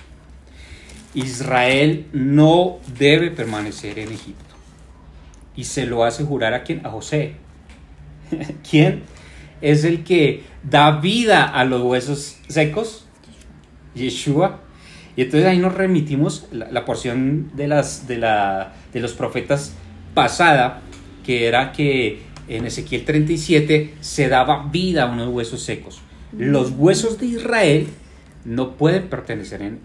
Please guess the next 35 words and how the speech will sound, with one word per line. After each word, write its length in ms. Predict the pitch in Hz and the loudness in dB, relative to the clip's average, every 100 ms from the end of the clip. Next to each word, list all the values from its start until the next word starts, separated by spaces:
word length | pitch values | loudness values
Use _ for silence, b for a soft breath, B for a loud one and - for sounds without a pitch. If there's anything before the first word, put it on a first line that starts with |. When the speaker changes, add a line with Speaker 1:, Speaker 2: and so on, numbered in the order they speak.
| - | -14
Speaker 1:
a 100 | 104 | -12
Egipto, 300 | 104 - - | -12 -14 -12
tienen 300 | - 117 117 | -8 -8 -6
que 100 | 139 | -6
volver 380 | 110 92 151 - - - - - - - | -4 -4 -4 -8 -20 -20 -20 -20 -14 -4
a 300 | 135 185 - - b b b - | -2 -2 -6 -20 b b b -12
la 240 | 101 - | -10 -10
tierra 500 | - 147 175 190 220 | -4 2 4 4 -2
que 120 | - 170 | -6 -6
se 120 | 117 | -6
le 100 | 101 | -6
prometió 500 | 113 98 95 101 123 | -6 -6 -6 -4 -2
donde 160 | 160 | -2
estaban 440 | 135 - 107 117 135 B B | -2 -2 -2 -2 -4 B B
los 300 | 123 147 175 | 2 2 2
patriarcas. 720 | - 117 175 104 98 - - - B B B - | -2 -2 0 -2 -2 -8 -18 -20 B B B -6
Y 120 | 117 | -4
esto 180 | 113 123 | -4 -6
es 80 | |
un 120 | 151 143 | -4 -4
acontecimiento 840 | 147 147 - 120 110 101 98 - | -2 -2 -2 -6 -6 -6 -8 -8
profético 600 | - 123 107 - - 120 | -8 -6 -8 -10 -10 -10
que 80 | - | -8
habla 220 | 95 98 | -8 -6
de 140 | 117 104 | -6 -8
ti 240 | - 107 | -10 -8
y 20 | |
de 140 | 107 110 | -4 -4
mí. 240 | 107 78 - B B B B B - - | -4 -6 -12 B B B B B -20 -6
Tú 200 | - 180 | 2 4
no 240 | 185 165 156 | 4 2 0
puedes 320 | 151 147 151 | 2 2 2
permanecer 960 | - 143 135 120 107 101 135 139 - - - | 0 0 0 -2 -4 -4 -2 0 -2 -10 -14
en 180 | 131 110 | -10 -10
Egipto. 420 | 101 - 101 - | -12 -14 -18 -18